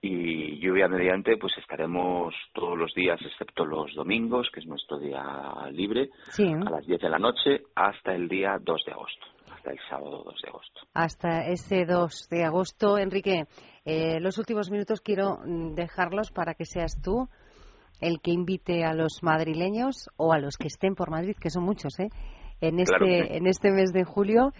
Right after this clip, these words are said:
Speaker 2: a disfrutar de, primero, de una zarzuela, eh, segundo, de una historia loca que lleva más de ciento veinte años haciendo reír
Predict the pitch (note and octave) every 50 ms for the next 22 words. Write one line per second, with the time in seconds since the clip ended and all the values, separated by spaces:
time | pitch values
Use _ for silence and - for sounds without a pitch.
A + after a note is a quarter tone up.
0 | - - - - - - _ _ - F3 F3+ F#3 F#3+ - - - F#3+ - - G#3+
1 | A3+ C4 C#4 C#4 - - - - - - - E3 E3 G3 F#3 D#3+ - F3 G3+ G#3+
2 | G#3 F3 E3 E3+ G#3+ B3+ D4 D4 - B3 F3+ D3+ D3 F3 E3 C3+ C3 B2+ B2 _
3 | _ - - - - - - _ _ - F3 F3 F3 - A3+ G3+ G3 F#3+ F3 D#3+
4 | D3+ C#3+ D#3 E3 G#3 A3 B3 C#4+ C#4 - - - C4+ A#3+ B3 A#3+ A3+ A3+ A3+ A#3+
5 | - - C4+ B3+ - G3+ F#3+ F#3+ G3+ F#3 F3+ D#3 C#3+ - D#3+ F#3+ G#3 A#3 - -
6 | F3+ - - A#3 A3 - F3+ G3+ A3+ G#3 G3 F#3+ G3+ A3+ A#3 G3 F#3+ E3 - F#3+
7 | G3+ A3 A3 F#3 F3+ F#3 G#3+ A#3 -